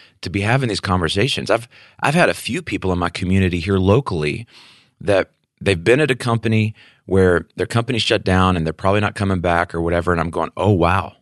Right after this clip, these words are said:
This guy's on the street now. This guy's a free agent." And I've been having some of these conversations,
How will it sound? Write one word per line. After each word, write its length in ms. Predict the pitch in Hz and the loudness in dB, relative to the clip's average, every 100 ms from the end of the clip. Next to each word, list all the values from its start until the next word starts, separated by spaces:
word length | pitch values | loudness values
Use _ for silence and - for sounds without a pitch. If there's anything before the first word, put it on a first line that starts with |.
| _ _ _ _ _ _ _ - | _ _ _ _ _ _ _ -8
This 140 | 98 | -2
guy's 280 | 117 117 110 | 2 2 2
on 120 | 101 | 2
the 60 | 92 | 0
street 320 | - 98 113 | -2 -2 0
now. 140 | 113 | 0
This 140 | 107 - | 0 2
guy's 220 | 117 107 | 2 2
a 60 | 98 | 0
free 260 | 113 104 | 0 2
agent." 360 | 92 104 139 - _ - | 2 2 0 -2 _ -6
And 120 | 95 | -2
I've 80 | 101 | 2
been 100 | 123 | 2
having 300 | 117 120 135 | 4 2 2
some 180 | - 113 | 0 0
of 40 | |
these 120 | 104 - | 0 0
conversations, 840 | 107 98 90 113 131 101 90 | -4 -2 0 0 0 0 -2